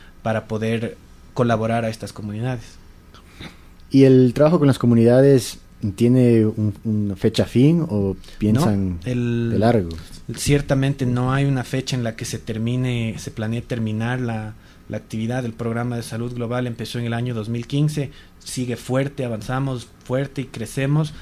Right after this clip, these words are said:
Speaker 1: Cada vez tenemos más estudiantes, más gente que quiere colaborar, lo cual es muy enriquecedor para todos los que hemos participado, porque nos estamos dando cuenta que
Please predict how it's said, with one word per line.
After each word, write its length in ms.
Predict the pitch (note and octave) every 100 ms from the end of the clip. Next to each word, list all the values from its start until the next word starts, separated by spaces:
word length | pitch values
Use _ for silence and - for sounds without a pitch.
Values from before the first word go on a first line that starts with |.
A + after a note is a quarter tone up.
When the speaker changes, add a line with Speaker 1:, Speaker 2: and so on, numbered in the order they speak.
| - -
Speaker 1:
Cada 180 | B2 A#2+
vez 140 | B2
tenemos 320 | - B2+ A#2+
más 240 | A#2 B2 C#3
estudiantes, 600 | C#3+ C3 C3 C3+ C3+ A#2+
más 300 | A#2+ B2+ C#3
gente 320 | D3+ C#3+ D3
que 120 | A2+
quiere 220 | - B2+ C3
colaborar, 460 | A#2+ A#2 A#2+ C3
lo 100 | A#2+
cual 280 | - A2+ A#2
es 280 | A2+ A2+ - - - - - -
muy 220 | B2 D3+
enriquecedor 600 | D3+ B2 A#2 G#2+ A#2+ B2
para 200 | - G#2+
todos 300 | - A#2 A#2
los 120 | A2
que 120 | - A2
hemos 160 | A2
participado, 640 | - G#2+ A2+ A#2+ A#2+ A#2+ A#2
porque 240 | A2+ A2+
nos 160 | A2 G#2+
estamos 340 | A#2 B2 B2+
dando 240 | B2+ B2
cuenta 380 | - A#2+ A#2+ A#2+
que 260 | - A2